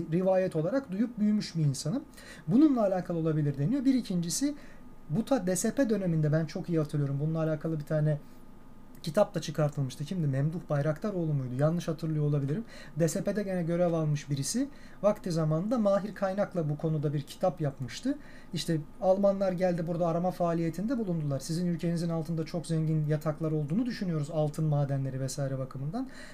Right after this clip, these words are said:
Bunun aratı-, çıkartılabilmesi, araştırılabilmesi için sizden izin istiyoruz diye. O zamanki D S P hükümeti buna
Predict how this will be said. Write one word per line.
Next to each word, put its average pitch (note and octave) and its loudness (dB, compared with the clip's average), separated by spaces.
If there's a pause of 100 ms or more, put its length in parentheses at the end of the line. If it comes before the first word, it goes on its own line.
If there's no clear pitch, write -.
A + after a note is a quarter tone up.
(120)
Bunun G#3 2
aratı-, F#3+ 0 (240)
çıkartılabilmesi, F3+ 2
araştırılabilmesi F3 0
için D#3+ 0
sizden D#3+ 0
izin F#3+ -2
istiyoruz C#3 -2
diye. C4 0
O A#3+ 0
zamanki G3+ -2
D F#3 -2
S F3+ -4
P F#3+ -6
hükümeti D#3 -2
buna A#3 -4